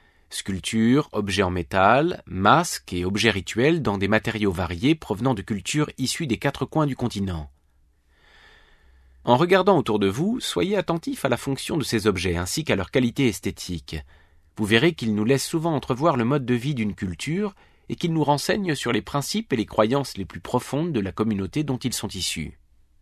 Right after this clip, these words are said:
N'oubliez pas que les grandes œuvres d'art ont souvent trait à la fin de la vie.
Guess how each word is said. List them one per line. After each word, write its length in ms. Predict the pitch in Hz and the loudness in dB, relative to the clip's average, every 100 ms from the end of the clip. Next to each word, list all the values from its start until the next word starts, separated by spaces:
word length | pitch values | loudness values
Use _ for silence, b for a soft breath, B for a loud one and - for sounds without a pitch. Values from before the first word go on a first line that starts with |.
| _ _ _ _ _ _ _ _ | _ _ _ _ _ _ _ _
N'oubliez 340 | 135 170 185 185 | 2 2 2 2
pas 140 | 226 | 0
que 120 | - | 2
les 120 | 110 | 2
grandes 340 | 98 113 156 127 | 4 6 6 4
œuvres 220 | 98 95 | 4 4
d'art 300 | 101 175 147 | 4 2 2
ont 100 | 107 | -4
souvent 340 | - 135 104 | -4 -2 -2
trait 240 | 95 - 151 | -2 0 2
à 40 | |
la 100 | 101 | 2
fin 200 | - 139 | 0 -2
de 80 | 110 | 0
la 100 | 98 | 0
vie. 400 | 82 90 78 - | -2 -6 -8 -14